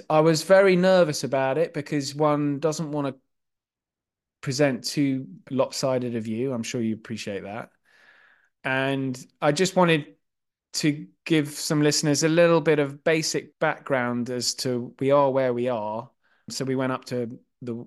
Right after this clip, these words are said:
um, nineteen sixty-seven war. And it was really because, again, this, I think the attacks on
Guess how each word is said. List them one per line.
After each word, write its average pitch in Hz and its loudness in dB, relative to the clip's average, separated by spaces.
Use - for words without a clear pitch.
um, 117 -8
nineteen 120 -6
sixty-seven 113 -8
war. 107 -6
And 123 -4
it 156 -10
was 143 -4
really 170 2
because, 160 0
again, 151 0
this, 147 -6
I 135 -6
think 180 -4
the 156 -2
attacks - -6
on 135 -6